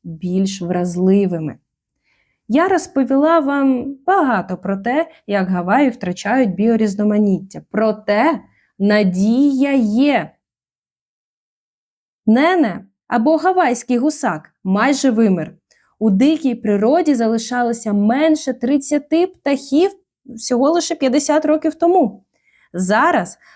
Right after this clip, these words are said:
завдяки великим зусиллям із збереження видів та покращення середовища існування, на островах нараховується більше трьох тисяч гусей нене.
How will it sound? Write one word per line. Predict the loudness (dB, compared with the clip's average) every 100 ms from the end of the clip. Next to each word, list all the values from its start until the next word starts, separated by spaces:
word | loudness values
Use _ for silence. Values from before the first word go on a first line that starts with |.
| -10
завдяки | -4 -2 -2 -2 -2 -2
великим | 2 2 4 2 2 0 -2 -2
зусиллям | -2 -6 -4 -2 0 -2 -4
із | -6 -6
збереження | -2 0 2 2 2 0 -4
видів | -6 -4 -2 -4 -6
та | -12
покращення | -14 -6 -2 -2 -4 -8
середовища | -8 -6 -2 0 0 -2 -8
існування, | -10 -10 -6 -2 2 0 -2 -8 _ _ _ -6
на | 0 0
островах | -2 -4 -4 0 0 0 -2
нараховується | -2 -2 -2 0 2 2 -2 -4 -6 -10
більше | -8 -2 0 0 -2 -8 -14 _ _ _ _
трьох | 0 2 4 2 0 -10 _
тисяч | -2 -2 -2 -4 -4 -10 _
гусей | -8 -4 -2 0 2 2
нене. | 0 -2 -4 -8